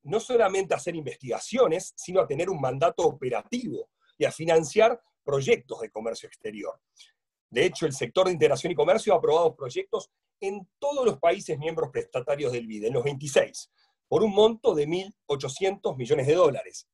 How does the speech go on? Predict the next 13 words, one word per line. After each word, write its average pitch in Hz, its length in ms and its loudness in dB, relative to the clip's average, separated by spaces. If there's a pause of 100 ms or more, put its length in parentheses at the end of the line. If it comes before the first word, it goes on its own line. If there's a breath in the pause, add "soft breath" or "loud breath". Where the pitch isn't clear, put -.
en 185 180 -2
áreas 165 340 4
como 151 240 0
la 131 100 4
promoción 165 640 -2 (360 soft breath)
del, 120 340 -8
del, 113 260 -12
de 113 120 -2
las 110 160 -2
exportaciones, 135 680 2
de 120 60 0
las 113 180 -6
inversiones, 113 840 2